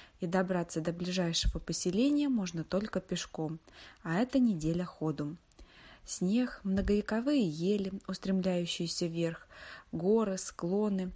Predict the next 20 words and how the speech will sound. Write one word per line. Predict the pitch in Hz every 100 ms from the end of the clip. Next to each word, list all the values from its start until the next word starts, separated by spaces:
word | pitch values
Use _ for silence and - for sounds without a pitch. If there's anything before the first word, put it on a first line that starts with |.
| -
и | 175
больше | 160 196 240 -
ничего. | 202 185 - 180 165 151 170 - - - - - - -
Кто-то | - 285 - 262
был | 269 240
бы | 262
рад | 226 165
побыть | - 165 165 160
здесь | 160 -
недельку-другую, | 180 170 160 - 165 180 175 165 147 165 - - 170
но | 175
меня | 165 170 247
вся | 269 -
эта | 254 254 240
обстановка | - - 233 233 226 -
жутко | 175 165 - 165
угнетает. | 165 170 170 156 147 156 - - - -
Хочу | - 151 - 233
к | 175
людям. | 170 151 156 180